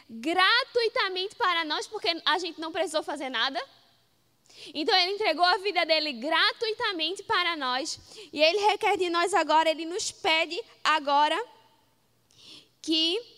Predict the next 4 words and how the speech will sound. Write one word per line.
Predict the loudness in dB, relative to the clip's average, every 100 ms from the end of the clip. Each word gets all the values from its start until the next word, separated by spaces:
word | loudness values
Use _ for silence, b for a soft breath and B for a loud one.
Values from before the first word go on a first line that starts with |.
| _ _ _ _ _ _ _ _ _ _ B B -2
levemos | 2 2 0 0 -2 0 -4
essa | -2 -2 -4
mensagem | -4 -6 -2 0 0 -2 -6
maravilhosa | -2 0 2 0 0 0 2 2 0 -4